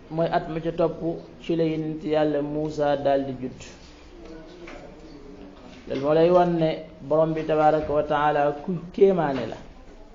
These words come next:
Bu ñu ko sañoon a wax, dañ naan Yàlla bu bëggoon jàmm, konoon at mi Firawna war a tëbal lay juddal Muusa. Waaye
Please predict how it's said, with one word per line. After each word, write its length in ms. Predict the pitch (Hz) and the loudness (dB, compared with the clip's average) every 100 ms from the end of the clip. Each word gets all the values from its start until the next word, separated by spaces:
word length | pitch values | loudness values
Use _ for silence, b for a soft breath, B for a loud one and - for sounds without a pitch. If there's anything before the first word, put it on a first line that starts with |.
| - - - - - - - - - - - - | -20 -20 -20 -20 -20 -20 -20 -20 -20 -20 -20 -8
Bu 140 | 127 | 0
ñu 120 | 165 | 2
ko 100 | 175 | 2
sañoon 360 | 185 190 190 185 | 2 2 4 4
a 40 | 175 | 6
wax, 200 | 165 151 | 4 4
dañ 200 | 165 170 | 0 2
naan 260 | 170 165 160 | 4 4 4
Yàlla 380 | 165 175 170 | 6 6 6
bu 140 | 160 165 | 2 2
bëggoon 460 | 180 180 190 180 | 2 6 6 6
jàmm, 300 | 160 160 135 113 - - - - - - - - - - - - - - - - - - - - | 4 4 4 -4 -10 -16 -20 -20 -20 -20 -20 -20 -20 -20 -20 -20 -20 -20 -20 -20 -20 -20 -20 -8
konoon 380 | 156 156 165 165 | -2 2 2 0
at 200 | 175 165 | -2 -2
mi 260 | 165 170 180 | -2 0 -2
Firawna 720 | 180 196 185 160 180 175 165 | 0 0 2 2 0 2 4
war 160 | 165 | 4
a 60 | 165 | 2
tëbal 560 | 165 196 170 165 156 151 | 2 2 6 4 4 4
lay 280 | 160 156 147 | 4 4 0
juddal 460 | 156 156 147 160 151 | 0 -2 2 2 2
Muusa. 560 | 151 147 139 143 139 - - - - - - - - - - - - - - - - - - - - | 0 -4 0 2 2 0 -8 -18 -20 -20 -18 -16 -16 -16 -16 -18 -20 -20 -20 -20 -20 -20 -20 -20 -8
Waaye 640 | - 147 160 170 208 - | 0 4 6 8 8 4